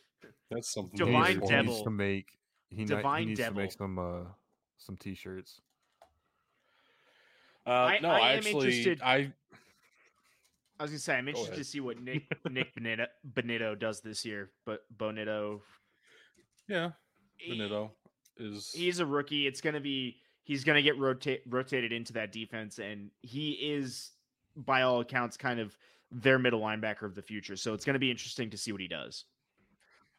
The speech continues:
Speaker 1: I actually have a fair amount of faith in the top three linebackers for the Chiefs. Willie Gay, Nick Bolton, and Leo Chenal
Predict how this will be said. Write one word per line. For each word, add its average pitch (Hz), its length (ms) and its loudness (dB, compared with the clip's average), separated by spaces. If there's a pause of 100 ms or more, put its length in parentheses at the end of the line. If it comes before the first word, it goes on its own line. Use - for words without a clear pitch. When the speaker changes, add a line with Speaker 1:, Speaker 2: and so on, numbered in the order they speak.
Speaker 1:
I - 60 -4
actually 143 420 0
have 95 400 2 (160)
a 98 60 -6
fair 92 280 -2
amount 90 200 -2
of 87 80 -12
faith 90 580 -4
in 85 420 -12
the 92 80 -6
top 92 300 -6
three 104 460 -6 (200)
linebackers 87 680 -6
for - 80 -14
the 90 80 -14
Chiefs. - 640 -8 (460)
Willie 95 180 -4
Gay, 92 220 -2
Nick 92 240 -6
Bolton, 98 300 -6
and 85 100 -10
Leo 90 160 -4
Chenal 90 440 -10